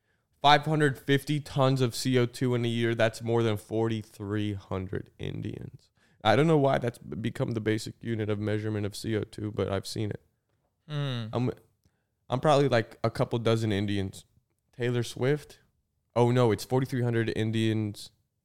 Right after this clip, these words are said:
Speaker 1: How much an Indian would do in forty-three year, forty-three hundred years?
Speaker 2: Tw-, uh, maybe
Speaker 1: C O two.
Speaker 2: twenty?
Speaker 1: How
Speaker 2: I
Speaker 1: much
Speaker 2: don't
Speaker 1: What do you drive?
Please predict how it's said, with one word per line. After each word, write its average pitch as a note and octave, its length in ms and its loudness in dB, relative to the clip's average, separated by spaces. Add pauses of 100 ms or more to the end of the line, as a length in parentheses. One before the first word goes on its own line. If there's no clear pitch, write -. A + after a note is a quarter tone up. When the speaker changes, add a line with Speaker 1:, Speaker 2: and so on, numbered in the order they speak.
(840)
Speaker 1:
How B2+ 180 2
much C3+ 500 -2 (1200)
an G#2+ 160 0
Indian G#2 640 -2 (240)
would G#2 180 -8
do G#2+ 180 0
in F#2+ 120 -2
forty-three G2 520 -4
year, F2 260 -6 (220)
forty-three G#2 420 -4
hundred F#2+ 240 -8
years? - 240 -12 (2750)
Speaker 2:
Tw-, - 280 -10
uh, A#2+ 380 4
maybe A2+ 200 -8
Speaker 1:
C A2 200 0
O G#2+ 60 2
two. G#2 260 -8
Speaker 2:
twenty? C3 280 -12 (560)
Speaker 1:
How G#2+ 60 -8
Speaker 2:
I B2 60 6
Speaker 1:
much E3 80 6
Speaker 2:
don't - 120 -4 (1300)
Speaker 1:
What A#2 80 -10
do A#2 60 -2
you A2+ 60 -2
drive? G2 280 0